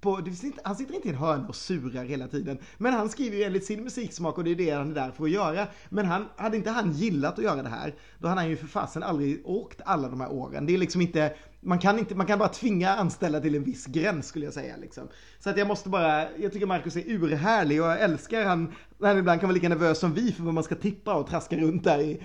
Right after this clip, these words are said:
i pressrummet och bara, men vad, hur, hur ska vi tänka här nu? Vad ska vi, hur är det liksom?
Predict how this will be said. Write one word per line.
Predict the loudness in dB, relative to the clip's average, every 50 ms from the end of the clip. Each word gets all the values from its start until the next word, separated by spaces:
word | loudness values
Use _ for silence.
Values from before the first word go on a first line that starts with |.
| -14 -16 -6
i | -6 -4
pressrummet | -2 0 -2 -2 0 0 0 0 0 0
och | 0 0
bara, | 2 2 2 2
men | 0 -4
vad, | -4 -4
hur, | -4 -4 -6 -8 -10
hur | -10
ska | -10 -8 -10
vi | -8
tänka | -6 -4 -4 -4 -4 -6 -6 -8 -6
här | -4 -6 -6
nu? | -4 -6 -6 -6
Vad | -8 -8
ska | -10 -10
vi, | -8 -8 -10 -10 -12 -14 -14 -16 -14 -6
hur | -4 -2
är | -2 0 -2 -2 -4
det | -4 -6
liksom? | -8 -10 -12 -12 -14 -14